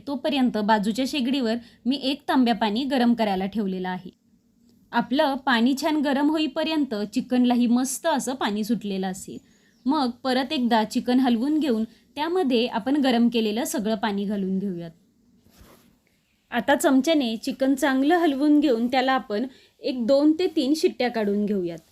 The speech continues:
शक्यतो मी चिकन कुकरमध्ये कधीही शिजवत नाही, कारण जेव्हा आपण पातेल्यात शिजवतो तेव्हा ते मोकळं इतकं व्यवस्थित शिजतं की त्याची चव खूप वाढते. पण गावरान चिकनला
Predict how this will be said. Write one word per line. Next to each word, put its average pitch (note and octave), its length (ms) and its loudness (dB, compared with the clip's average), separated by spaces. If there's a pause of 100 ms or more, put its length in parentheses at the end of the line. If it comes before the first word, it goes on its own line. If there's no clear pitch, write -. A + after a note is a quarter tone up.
(400)
शक्यतो D#4+ 580 0
मी C#4+ 140 4
चिकन D#4 440 0
कुकरमध्ये C4+ 600 2
कधीही C4 300 4
शिजवत G#3+ 420 0
नाही, F#3+ 260 -4 (340)
कारण C4+ 360 4
जेव्हा C4+ 240 4
आपण D#4 200 4
पातेल्यात C#4 540 2
शिजवतो C4 540 0
तेव्हा B3+ 380 0 (100)
ते C4+ 60 2
मोकळं C4 380 4
इतकं C#4 360 -4
व्यवस्थित C4+ 500 2
शिजतं D#4 420 -2 (100)
की C4 60 -6
त्याची B3 300 -2
चव C4+ 320 0
खूप B3 240 -2
वाढते. F#3 420 -4 (840)
पण D#4 260 4
गावरान B3+ 440 4
चिकनला D#4 420 2